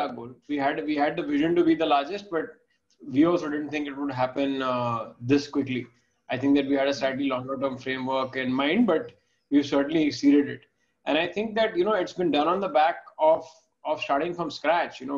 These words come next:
we had, uh, you know, we didn't have any T V network, uh, backing us. Uh, you know, obviously,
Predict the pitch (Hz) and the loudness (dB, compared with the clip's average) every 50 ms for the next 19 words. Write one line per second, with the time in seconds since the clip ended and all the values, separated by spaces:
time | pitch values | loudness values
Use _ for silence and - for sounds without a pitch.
0 | 131 139 143 139 135 139 147 147 147 139 139 143 139 135 135 131 127 123 120 120 | 0 0 0 2 2 0 0 0 -2 -4 -2 0 0 2 2 2 2 2 0 -2
1 | 120 120 - _ _ _ _ _ _ _ _ - 139 143 147 143 143 135 127 131 | -4 -8 -14 _ _ _ _ _ _ _ _ -2 2 2 4 4 2 0 -4 -8
2 | 123 139 131 127 135 135 156 160 156 147 147 151 151 151 151 143 - - 143 139 | -14 -6 0 0 2 2 2 2 2 0 -2 -4 -6 -6 -6 -6 0 2 2 4
3 | 135 143 143 143 139 139 139 - 139 143 143 139 143 - - - - - 139 139 | 6 6 4 6 4 0 -2 0 0 0 0 0 -4 -8 -16 -18 -14 -8 -6 -4
4 | 139 135 127 135 135 131 123 139 139 139 135 135 143 139 - - - - - - | -4 -2 -2 -2 -2 -2 -2 -2 -2 -2 0 0 -2 -2 -4 -8 -14 -16 -18 -14
5 | - 120 131 131 131 127 127 123 123 123 123 123 _ _ _ _ _ _ - - | -10 -6 -2 0 2 4 4 4 2 0 -4 -8 _ _ _ _ _ _ -8 -2
6 | 131 139 139 139 139 135 127 107 131 131 127 151 143 - 165 160 151 143 - - | 0 0 0 0 0 0 0 0 0 0 0 0 -2 2 2 2 2 2 0 -6